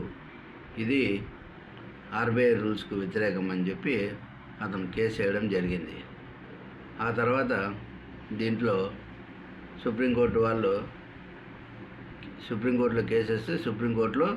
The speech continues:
ఇవి హైకోర్టుకు ఆర్డర్ ఇచ్చింది, ఇవి రి-, వెరిఫై చేయండి, వాళ్ళు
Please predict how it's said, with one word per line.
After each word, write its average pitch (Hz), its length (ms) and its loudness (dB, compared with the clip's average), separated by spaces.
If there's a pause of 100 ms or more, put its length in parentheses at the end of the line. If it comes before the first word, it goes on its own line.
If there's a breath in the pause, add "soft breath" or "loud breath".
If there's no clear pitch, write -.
(680)
ఇవి 127 180 4
హైకోర్టుకు 120 500 4
ఆర్డర్ 110 300 2
ఇచ్చింది, 104 360 -2
ఇవి 117 200 4
రి-, 107 340 2
వెరిఫై 107 380 2
చేయండి, 113 360 2 (640)
వాళ్ళు 117 320 6